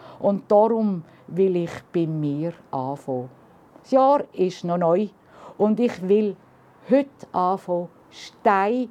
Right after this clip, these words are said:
für Stein von den Mauern, wo ich halt eben um mich herum aufgebaut habe, abbauen.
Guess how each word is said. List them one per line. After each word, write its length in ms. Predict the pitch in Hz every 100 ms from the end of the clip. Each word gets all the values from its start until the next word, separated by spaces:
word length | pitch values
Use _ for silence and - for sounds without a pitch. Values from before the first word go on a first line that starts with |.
| -
für 200 | - 175
Stein 640 | - - 180 165 165 190 - _ _
von 180 | 196
den 160 | 190 208
Mauern, 540 | 214 240 247 233 156 135 _ _ _ _ _
wo 140 | 165 185
ich 240 | 180 -
halt 200 | 170 165 -
eben 420 | 190 208 180 139 - _ _ -
um 220 | 185 190
mich 180 | 180 165
herum 420 | 196 196 175 151 - -
aufgebaut 920 | 226 220 - - - 160 160 - -
habe, 220 | 139 135 - _ _ _ - - - _ - - - -
abbauen. 580 | 135 - 120 101 95